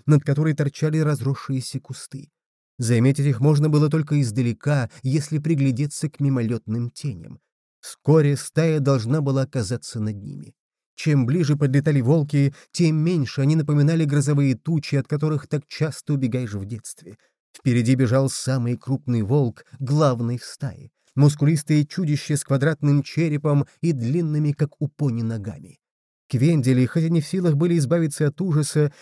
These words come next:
то и дело поглядывали на небо и следили за огромным волком. Вот уже стали видны желтые глаза, сверкающие на жуткой морде. Гортензии это напомнило древние маски Холмогорья, которые в мерцающем свете факелов внезапно будто оживали,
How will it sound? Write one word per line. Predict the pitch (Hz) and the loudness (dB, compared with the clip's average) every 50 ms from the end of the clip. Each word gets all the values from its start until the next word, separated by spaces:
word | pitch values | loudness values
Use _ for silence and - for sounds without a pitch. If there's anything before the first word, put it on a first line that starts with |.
| - _ _ | -20 _ _
то | 185 185 | 0 2
и | 170 165 | 2 0
дело | 147 113 151 190 165 160 147 | 0 0 -2 -2 0 -2 -2
поглядывали | 151 160 143 131 147 170 160 160 151 156 151 | -2 -2 0 0 0 0 0 0 2 2 2
на | 151 151 143 | 4 4 4
небо | 131 135 180 175 147 147 151 | 4 4 2 2 2 2 2
и | 151 | 2
следили | 147 - - 143 156 131 120 175 165 123 123 | 0 -2 -2 -2 -2 0 -2 -2 -4 -2 -2
за | 123 104 107 127 | -2 0 0 -2
огромным | 117 104 107 127 117 104 107 113 110 107 | 0 0 0 0 0 0 0 -2 -2 -4
волком. | 95 117 113 - - - 104 92 95 - _ _ _ _ _ _ - | -6 -8 -10 -12 -16 -20 -20 -20 -20 -20 _ _ _ _ _ _ -2
Вот | 123 120 127 117 131 | 0 2 2 2 2
уже | 113 131 131 | 2 0 0
стали | - - 139 135 131 | 0 0 2 2 2
видны | 127 135 123 135 143 | 2 2 2 4 4
желтые | 120 147 147 143 147 139 127 | 4 4 2 2 0 -2 0
глаза, | 110 117 123 120 101 98 135 139 117 | 0 0 0 0 0 0 -2 -2 -2
сверкающие | 101 - 120 123 123 113 - 135 135 131 120 - - 135 127 | -4 -4 -2 -2 -2 0 -2 -2 0 0 -2 -4 -2 -2 0
на | 123 131 120 | 2 2 0
жуткой | 104 110 101 - _ 127 123 | 0 -2 -4 -4 _ -4 -2
морде. | 117 113 139 135 113 101 107 120 120 - - _ _ _ _ _ | 0 2 2 0 0 0 0 0 -2 -2 -4 _ _ _ _ _
Гортензии | 147 139 151 151 147 - 170 185 156 123 110 104 120 123 - - | 0 2 2 2 2 0 -2 0 0 0 0 0 0 -2 0 -2
это | 151 143 151 | -4 -2 0
напомнило | 156 151 147 180 180 175 160 160 165 | -2 -2 -2 0 0 0 2 2 2
древние | 147 143 170 165 160 160 156 151 | 2 2 0 2 2 2 2 2
маски | 143 156 165 - - - 156 | 2 2 0 -2 -2 -4 -4
Холмогорья, | 143 - 160 151 139 139 135 123 113 160 175 135 110 107 113 110 101 - _ _ _ _ _ | -4 -2 -2 0 0 0 0 0 0 0 0 0 0 2 0 0 -2 -4 _ _ _ _ _
которые | - 143 - 139 135 139 131 131 | 0 2 2 4 4 4 6 6
в | |
мерцающем | 139 139 135 131 - - 147 147 139 143 - 143 139 | 6 6 6 4 0 -2 -2 -2 0 0 0 0 0
свете | 131 - - 120 147 147 151 135 | 0 -2 -2 -4 -2 -2 -2 -6
факелов | - - 151 151 147 - 147 151 151 - - | -4 -4 -6 -4 -4 -2 -2 -2 -2 -2 0
внезапно | 135 139 143 143 120 135 147 - - 135 139 135 | 0 2 2 2 2 0 -2 -2 -2 -2 0 0
будто | 120 131 160 143 - - 139 127 | 0 -2 -6 -6 -4 -2 -2 0
оживали, | 117 101 123 120 107 147 156 135 120 123 123 123 | 0 0 -2 -2 0 0 0 0 0 0 0 -2